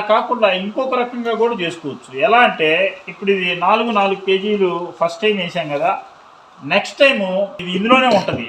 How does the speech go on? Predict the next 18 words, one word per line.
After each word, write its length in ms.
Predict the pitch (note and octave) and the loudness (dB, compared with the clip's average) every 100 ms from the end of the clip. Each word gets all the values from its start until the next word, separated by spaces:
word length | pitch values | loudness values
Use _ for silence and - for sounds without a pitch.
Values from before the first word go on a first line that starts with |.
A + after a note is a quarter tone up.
| C3+ | -10
ఎక్స్ట్రాక్ట్ 400 | - B3 A#3+ - | -4 -2 -2 -4
తీస్తాము, 380 | A3 - A3 A#3 C4+ | -6 0 -2 0 0
మళ్ళీ 140 | G#3+ G3 | 0 4
దాంట్లోనే 320 | F#3+ G3 A3 F#3+ | 4 4 0 2
పోసేస్తాం. 440 | F3+ F3+ B2+ A2+ - - - - - E3 | 2 0 -2 -4 -10 -16 -20 -20 -10 0
పోసిన 320 | A3+ A#3 C#4+ A#3+ | 0 0 -2 4
తర్వాత 320 | G3+ F#3 F#3 F3 F3 F3 - | 6 6 6 6 6 4 -2
అన్ని 260 | G#3 C#4 D4+ C4+ G3+ | -2 4 4 6 2
హండ్రెడ్ 300 | G#3 A#3+ A3 | 0 -2 2
గ్రామ్స్, 260 | A#3 A#3 G3 | 2 2 -4
హండ్రెడ్ 300 | G3+ G#3 G3+ | -2 -2 -2
గ్రామ్స్ 320 | G3 G3 G3+ C4+ C#4 G#3+ F#3 | 0 -2 -2 -6 -6 -4 0
మళ్ళా 240 | G#3 B3 A#3+ - - | 4 4 4 0 -8
ఒక 100 | D#3+ F#3+ | -6 2
నాలుగు 200 | F#3+ G3 G3 | 4 4 2
వందల 160 | F#3+ F#3 | 0 -2
గ్రాములు 320 | F3 F3+ A3 A#3+ G3+ | 2 2 0 0 0
కలుపుకోవచ్చు. 560 | F#3 - D3+ - - | 0 -4 -6 -6 -14